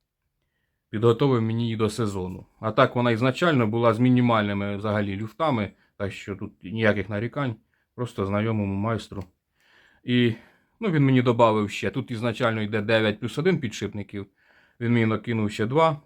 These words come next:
кноп один і десь тут у механізмі ще один. Тепер вийшло одинадцять плюс один підшипник.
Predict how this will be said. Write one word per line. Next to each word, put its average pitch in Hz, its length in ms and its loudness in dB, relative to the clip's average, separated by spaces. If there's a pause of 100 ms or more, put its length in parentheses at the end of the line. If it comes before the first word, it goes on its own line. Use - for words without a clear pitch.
кноп 156 260 0
один 139 420 0
і 123 80 -8
десь 117 200 0
тут 113 160 -12
у 117 60 -4
механізмі 104 720 -4 (180)
ще - 240 -8
один. 90 300 -6
Тепер 110 300 0
вийшло 107 300 -2
одинадцять 113 460 2
плюс 107 180 -6
один 110 260 0
підшипник. 101 500 -10